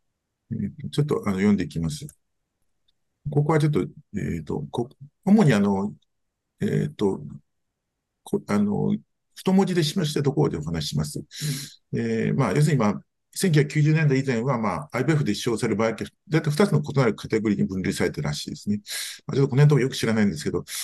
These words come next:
まあ、イーグル最小指数培地やハムエフテンなどの、まあ、組織培養、培養の、お、培地。それからもう一つは、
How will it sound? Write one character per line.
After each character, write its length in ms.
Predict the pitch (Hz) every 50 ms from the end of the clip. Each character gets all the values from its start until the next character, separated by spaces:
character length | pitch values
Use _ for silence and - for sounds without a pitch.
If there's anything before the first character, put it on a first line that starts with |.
| - - - - - -
ま 80 | - 113
あ、 40 | -
イ 180 | - 160 165 156
ー 20 |
グ 80 | 139 135
ル 160 | 113 110 101
最 240 | - - 127 127 117
小 320 | - - 139 131 127 123
指 160 | - - 120
数 240 | 104 - - 127 123
培 240 | 117 123 120 120 104
地 160 | - - 107
や 80 | 110 104
ハ 140 | - 117
ム 80 | 120 120
エ 40 | 117
フ 120 | 107 -
テ 80 | - 113
ン 60 | 107
な 100 | 98 90
ど 80 | 104 123
の、 160 | 135 131 104
ま 100 | 95 90
あ、 40 | 90
組 180 | - - 127
織 200 | - - - 104
培 220 | - 110 104 117 120
養、 380 | 120 120 117 117 117 - _ _ _ _ _ _ _ -
培 180 | - 117 117 113
養 200 | 113 110 110 104
の、 220 | - 160 156 -
お、 500 | - - 101 85 82 82 82 82 - 104 - -
培 180 | 85 87 87
地。 260 | - - - - _ _
そ 140 | - - -
れ 40 | 131
か 0 |
ら 40 | 135
も 60 | 151
う 20 | 151
一 100 | 185 160
つ 140 | 147 170
は、 260 | 180 170 127 - -